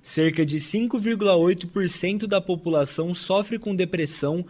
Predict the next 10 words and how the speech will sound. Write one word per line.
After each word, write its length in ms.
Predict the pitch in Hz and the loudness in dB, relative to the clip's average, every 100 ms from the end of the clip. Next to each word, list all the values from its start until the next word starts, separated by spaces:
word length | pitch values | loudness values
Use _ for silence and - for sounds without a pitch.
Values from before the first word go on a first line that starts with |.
| _ | _
e 80 | 247 | -4
nove 400 | 220 208 233 226 | 2 4 4 2
vírgula 380 | 202 226 202 175 | -2 0 2 2
três 320 | - 202 226 | 2 0 0
por 260 | - 220 190 | -4 -2 -2
cento 380 | - 175 180 | -2 -2 -4
possui 400 | - 185 175 190 | 0 0 0 -4
problemas 640 | 180 190 170 156 165 175 - | -2 -2 2 2 2 0 -2
com 180 | 180 | -2
ansiedade. 800 | 180 170 208 185 151 131 120 143 | -2 0 0 2 4 2 0 -10